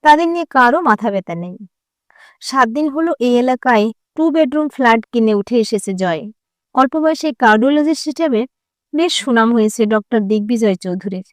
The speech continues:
একেবারে মধ্যবিত্ত পরিবার থেকে উঠে আসা জয় নেহাত স্ট্যাটাস মেনটেন করতেই এই পশ এরিয়ায় ফ্ল্যাট নিয়েছে। ভেবেছিল মাকেও নিয়ে আসবে সঙ্গে, কিন্তু এখন মনে হচ্ছে মা পারবে না,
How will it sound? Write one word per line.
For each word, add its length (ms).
একেবারে 400
মধ্যবিত্ত 600
পরিবার 400
থেকে 300
উঠে 320
আসা 400
জয় 340
নেহাত 280
স্ট্যাটাস 500
মেনটেন 360
করতেই 540
এই 220
পশ 320
এরিয়ায় 320
ফ্ল্যাট 380
নিয়েছে। 400
ভেবেছিল 440
মাকেও 480
নিয়ে 240
আসবে 280
সঙ্গে, 480
কিন্তু 240
এখন 360
মনে 200
হচ্ছে 380
মা 280
পারবে 340
না, 120